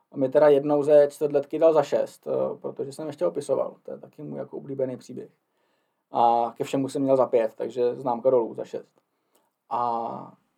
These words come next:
a důkazy sporem a vlastně jako dokazov-, nějaká výroková logika.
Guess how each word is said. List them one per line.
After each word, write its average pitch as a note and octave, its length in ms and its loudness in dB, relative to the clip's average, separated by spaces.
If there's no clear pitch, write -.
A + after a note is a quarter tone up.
a C#3 80 0
důkazy C#3+ 440 0
sporem C3+ 500 2
a A#2+ 60 -4
vlastně C3 320 -2
jako C#3 140 -2
dokazov-, C#3+ 380 0
nějaká D3 260 2
výroková D#3+ 420 0
logika. D#3 420 -4